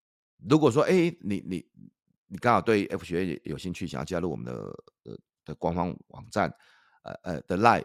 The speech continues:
呃，官方社群，也是免费的。<laughs> 然后，呃，之前曾经参加过那个福哥的这个，呃，A I课啊、演讲课啊，哈，支持过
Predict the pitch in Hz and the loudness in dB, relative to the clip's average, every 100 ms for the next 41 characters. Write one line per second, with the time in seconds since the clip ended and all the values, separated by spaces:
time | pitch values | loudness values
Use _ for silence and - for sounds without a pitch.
0 | - - - - 95 98 107 92 - _ | -6 -18 -14 -4 -2 0 0 -2 -6 _
1 | _ _ - - 92 120 104 - 67 - | _ _ -16 -6 -2 0 -2 -2 -8 -10
2 | - - 123 - - 175 - - 120 135 | -16 -8 -8 -8 -14 -20 -18 -4 6 10
3 | 147 135 95 113 110 - 190 - 113 98 | 10 10 6 4 4 0 -4 0 2 2
4 | 104 104 - _ _ _ _ - 123 123 | 0 -8 -12 _ _ _ _ -4 -2 0
5 | 143 135 _ - 127 123 127 123 120 104 | -2 -4 _ -2 2 6 6 6 4 6
6 | 85 - _ _ _ - 98 - 80 62 | 2 -4 _ _ _ -12 -10 -8 -8 -8
7 | 55 _ _ _ _ _ _ _ _ _ | -12 _ _ _ _ _ _ _ _ _
8 | _ _ _ _ - 98 110 110 92 85 | _ _ _ _ -12 -6 0 2 2 0
9 | 98 87 73 - _ - - 113 113 - | -2 -2 -4 -6 _ -10 0 2 2 2
10 | 127 101 85 90 95 98 71 101 85 58 | 4 6 4 2 0 -4 -4 -2 -2 -2
11 | 67 57 _ _ _ _ _ - 127 113 | -8 -12 _ _ _ _ _ -4 0 4
12 | 135 95 | 6 4